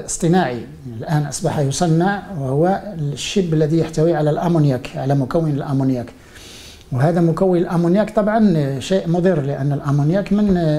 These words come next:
داخله في لائحة المسرطنات، الأمونياك والأنيدريد،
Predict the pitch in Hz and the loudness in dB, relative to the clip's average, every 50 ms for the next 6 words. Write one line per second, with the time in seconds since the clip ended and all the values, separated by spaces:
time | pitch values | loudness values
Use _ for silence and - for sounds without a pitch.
0 | 151 135 127 147 151 143 - 170 185 185 185 - 170 170 - 160 147 - - 165 | -2 -2 -2 -2 -2 0 0 0 0 0 0 0 0 0 0 -2 -4 -6 -6 -6
1 | 165 - 151 147 143 147 147 147 - 156 139 - 151 135 131 120 117 - - 127 | -6 -4 -4 -2 -2 -2 -2 -2 -2 -2 -2 0 0 0 0 -2 -4 -6 -6 -6
2 | 135 - 143 143 143 147 156 185 208 214 208 - - 170 156 143 143 139 135 135 | -4 -2 0 2 4 4 4 4 2 0 -2 -2 -2 0 0 2 2 2 2 2
3 | 131 127 131 139 143 127 131 - - 156 160 156 147 135 147 151 139 - | 0 0 -2 -2 -4 -6 -4 -2 0 0 2 2 2 2 2 0 0 0